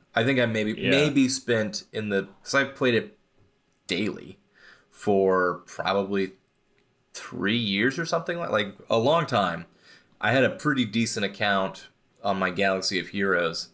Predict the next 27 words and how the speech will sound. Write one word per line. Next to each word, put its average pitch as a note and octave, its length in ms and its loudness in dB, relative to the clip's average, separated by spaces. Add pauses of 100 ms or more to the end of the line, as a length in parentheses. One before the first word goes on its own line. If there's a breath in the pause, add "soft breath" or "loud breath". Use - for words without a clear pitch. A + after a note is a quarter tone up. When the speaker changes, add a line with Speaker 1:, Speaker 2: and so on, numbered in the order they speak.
Speaker 1:
maybe D#3+ 580 2
spent A#2+ 360 0
a G#2 100 2
hundred G2 380 0
bucks - 440 -2 (100)
over G2 240 2
three F#2 340 -4
years, E2 520 -6 (400 loud breath)
which - 120 -2
is G#2 100 4
Speaker 2:
Yeah. F2 60 4
Speaker 1:
still B2 140 4
more A2+ 180 4
than G#2 100 2
I G2 80 2
wanted G2 340 0
to F#2 40 -6
spend. F2+ 480 -4 (880)
But A2+ 160 0
the A2 80 0
threshold D3 680 0
to A#2 120 -2
be G2+ 180 -2
relevant A2 680 2
in A2 140 -6
that G2 240 -2
game F2+ 460 -4